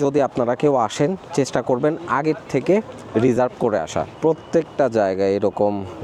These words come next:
গাছ আর ফুল দিয়ে সাজানো, একদম উপর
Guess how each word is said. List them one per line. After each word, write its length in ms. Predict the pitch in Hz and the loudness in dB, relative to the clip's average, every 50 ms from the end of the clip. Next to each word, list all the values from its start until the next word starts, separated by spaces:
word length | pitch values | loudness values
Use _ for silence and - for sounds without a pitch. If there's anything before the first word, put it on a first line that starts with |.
| 101 95 - | -4 -2 0
গাছ 280 | 101 98 101 110 123 - - 127 | 0 2 2 0 0 0 0 -2
আর 80 | 107 107 - | -2 -2 -4
ফুল 180 | - - 117 110 104 92 | -2 0 2 2 2 2
দিয়ে 140 | 98 92 92 - | 2 2 2 0
সাজানো, 400 | - 98 90 87 82 78 82 82 82 - - - - - - - - - 131 120 | -2 -2 0 0 -2 -2 -2 -4 -4 -4 -4 -6 -6 -8 -12 -8 -4 -2 0 0
একদম 300 | 127 131 131 135 139 139 147 143 127 | 0 0 0 2 2 2 0 -2 -2
উপর 180 | 123 - 131 | 0 0 -2